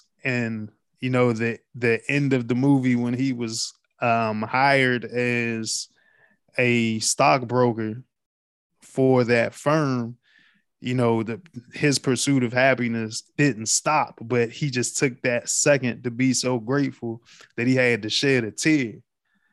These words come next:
in that moment because of what he had gone through to get that. Um, and of course, and, and it's not always that dramatic, um, and what we're all looking for, but what, what is,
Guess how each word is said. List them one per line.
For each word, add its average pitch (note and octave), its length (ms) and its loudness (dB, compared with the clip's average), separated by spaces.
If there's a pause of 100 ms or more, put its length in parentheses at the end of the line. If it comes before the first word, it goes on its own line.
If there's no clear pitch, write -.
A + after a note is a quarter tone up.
(440)
in C3+ 140 -2
that B2+ 180 2
moment B2+ 380 0
because B2 340 -4
of A2 140 -6
what B2 220 0
he C3+ 200 -2
had A#2 480 -2
gone B2+ 400 0
through A2 360 -8 (500)
to - 140 -4
get A2 360 -2
that. A2 280 -2 (240)
Um, C#3+ 240 2
and D3 100 2
of D3+ 60 -4
course, C3+ 260 2
and, C#3+ 180 -2
and E3 120 4
it's F3 120 2
not D3 220 2
always B2+ 640 2
that B2+ 340 -4
dramatic, A#2 640 0 (420)
um, A#2+ 360 -2
and A2+ 200 -2
what A#2 200 2
we're A#2 280 2
all A2+ 260 2
looking A2 400 -6
for, A2+ 340 -2 (420)
but C#3 100 4
what, D#3 340 4 (540)
what D3 280 2
is, C3 460 2